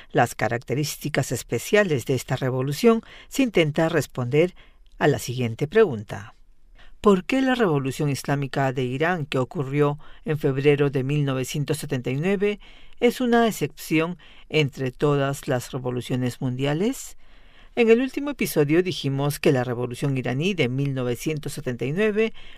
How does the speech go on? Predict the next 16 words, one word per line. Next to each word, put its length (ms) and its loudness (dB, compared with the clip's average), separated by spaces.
fue 180 2
producto 640 4
de 120 4
la 80 0
interacción 640 0
y 80 -2
cooperación 720 0
de 100 10
diferentes 580 0
grupos 560 0
y 140 -2
clases 460 0
sociales 580 -2
contra 320 -4
el 140 -6
régimen 540 -4